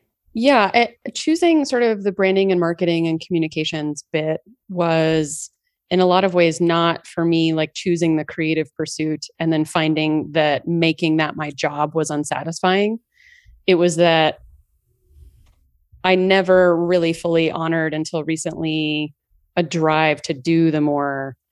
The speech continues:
creative pursuits. And beca-, you know, like, like a lot of us, I think the common story actually is just that, like, it's, it's, we have to survive some way, you know, like, and so a lot of what I talk about often is, you know, like, h-, how do you make a living doing what you love is the just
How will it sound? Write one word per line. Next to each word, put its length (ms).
creative 400
pursuits. 760
And 680
beca-, 360
you 80
know, 200
like, 300
like 200
a 40
lot 160
of 80
us, 200
I 60
think 180
the 80
common 320
story 340
actually 360
is 220
just 240
that, 140
like, 200
it's, 440
it's, 420
we 100
have 140
to 80
survive 640
some 160
way, 320
you 80
know, 120
like, 200
and 160
so 340
a 60
lot 180
of 120
what 100
I 80
talk 220
about 240
often 320
is, 320
you 100
know, 160
like, 220
h-, 500
how 220
do 80
you 100
make 180
a 60
living 300
doing 200
what 140
you 100
love 380
is 160
the 180
just 280